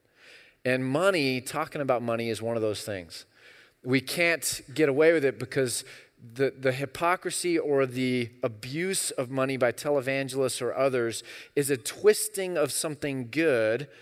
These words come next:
not something, um, money itself or our giving to church or the finances of, of the kingdom of God that, that is bad in and of itself. It's a twisting of that good thing.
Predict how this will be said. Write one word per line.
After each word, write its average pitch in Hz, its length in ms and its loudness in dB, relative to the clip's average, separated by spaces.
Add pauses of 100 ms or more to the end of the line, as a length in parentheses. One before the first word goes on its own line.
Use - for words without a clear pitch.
(220)
not 147 300 2
something, 151 720 -4
um, 131 380 0 (580)
money 135 320 2
itself 135 500 0
or 123 160 2
our 123 140 4
giving 131 400 -2
to 123 100 -8
church 123 540 -2
or 120 180 0
the 117 80 -4
finances 131 800 -4
of, 117 480 0 (140)
of 120 180 -2
the 117 100 0
kingdom 135 400 -6
of 110 140 -6
God 123 260 2 (360)
that, 139 420 4
that 135 160 4
is 131 180 4
bad 139 360 2
in 135 120 0
and 131 120 -4
of 123 120 0
itself. 113 640 -4 (380)
It's - 160 -8
a 135 40 -8
twisting 151 720 -2
of 110 140 -2
that 110 260 2
good 117 220 -2
thing. 101 420 -6